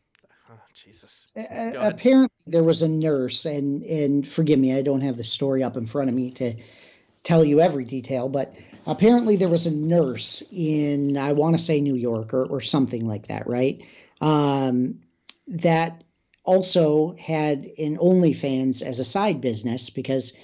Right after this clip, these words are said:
Speaker 2: she was only making, like, fifteen dollars an hour.
Speaker 1: Okay. As, as a nurse, that, I mean, wh-, I don't see what's wrong with that, you know, being on the front lines of a
Speaker 2: Right.
Speaker 1: fucking pandemic that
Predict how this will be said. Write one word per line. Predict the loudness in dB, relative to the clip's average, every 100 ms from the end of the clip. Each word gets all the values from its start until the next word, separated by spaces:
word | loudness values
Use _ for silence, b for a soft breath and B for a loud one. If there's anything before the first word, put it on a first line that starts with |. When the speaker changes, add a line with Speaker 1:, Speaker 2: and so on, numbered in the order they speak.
| b b b
Speaker 2:
she | 2
was | 4 4
only | 4 4
making, | 4 2 2 -2
like, | -2 -4
fifteen | -6 -6 -4 -2
dollars | -2 -2 -4 -6
an |
hour. | -8 -10 -16 _ _ _ _ _ _ _ -18
Speaker 1:
Okay. | -16 -16 -14 -14 -14 -18 _
As, | -8 -8 -10 -6
as | -6
a | -6
nurse, | -12 -10 -10 -10 -14 -14 -8
that, | -6 -8 _ _ _ _ _ _ _ _ _ -16
I |
mean, | -14 -14 -16 -18 _ -14
wh-, | -12 -10
I | -8 -8
don't | -10 -16
see | -16 -14
what's | -14 -14
wrong | -12 -12 -14
with | -10
that, | -6 -4 -6
you | -10 -16
know, | -14 -16 -16
being | -14 -14
on | -14
the | -18
front | -12 -12 -10
lines | -14 -14 -14
of | -12 -8
a | -8
Speaker 2:
Right. | -10 -14 -14
Speaker 1:
fucking | -14 -14 -18
pandemic | -16 -16 -14 -14 -12 -12 -12
that | -12 -14